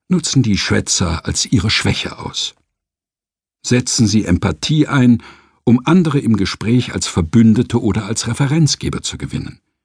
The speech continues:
Glänzen Sie durch gute Vorbereitung und durch Wissen. Enttarnen Sie die inhaltliche Leere der Schwätzer. Reden Sie öffentlich, wenn Ihnen ein Thema am Herzen liegt, und hinterlassen Sie Ihren schriftlichen Fingerabdruck.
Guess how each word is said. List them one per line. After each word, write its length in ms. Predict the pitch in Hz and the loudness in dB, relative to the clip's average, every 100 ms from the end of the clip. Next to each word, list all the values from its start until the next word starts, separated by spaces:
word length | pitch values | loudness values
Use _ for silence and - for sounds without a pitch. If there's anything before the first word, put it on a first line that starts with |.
| _ _ _ _ _ | _ _ _ _ _
Glänzen 460 | 117 139 190 - 160 | 0 4 4 2 0
Sie 160 | 147 | 2
durch 280 | 139 135 - | 2 2 0
gute 240 | 185 156 147 | -2 0 0
Vorbereitung 760 | - 185 151 85 90 92 85 - - - | -2 -2 0 0 -2 0 -2 -4 -6 2
und 240 | 120 98 | 4 4
durch 260 | 104 - 104 | 0 0 2
Wissen. 400 | 135 - 87 - _ _ _ _ | 2 0 -6 -8 _ _ _ _
Enttarnen 760 | - 120 123 - 147 147 117 87 | 2 2 2 -6 0 4 6 4
Sie 180 | 73 80 | 0 -4
die 180 | 76 - | -6 0
inhaltliche 600 | 143 101 90 82 85 - | 4 4 0 -8 -10 -4
Leere 360 | 85 101 80 73 | 0 2 0 -4
der 120 | 85 | -14
Schwätzer. 560 | - - - - - _ _ _ _ _ _ _ _ _ - | -16 -14 -10 -10 -10 _ _ _ _ _ _ _ _ _ 0
Reden 400 | 117 208 202 165 | 2 4 4 4
Sie 240 | 139 - - | 2 0 0
öffentlich, 600 | 185 - 156 135 139 - | -2 0 -2 0 0 2
wenn 140 | 101 | 0
Ihnen 340 | 101 139 131 | 4 4 4
ein 180 | 107 92 | 2 0
Thema 320 | - 104 95 | 2 2 2
am 120 | 82 78 | 0 -2
Herzen 420 | 82 82 - 80 | -2 -4 -2 -2
liegt, 220 | 78 - | -2 0
und 240 | 127 123 - - _ _ | 0 0 -4 -20 _ _
hinterlassen 580 | - 131 131 139 180 180 | -2 0 2 0 0 0
Sie 140 | 143 143 | 0 0
Ihren 260 | 123 113 | 2 2
schriftlichen 560 | - 165 156 - 135 135 | 2 -2 -4 -4 0 0
Fingerabdruck. 800 | 185 175 92 - - - - | 2 0 0 -4 -12 -18 -20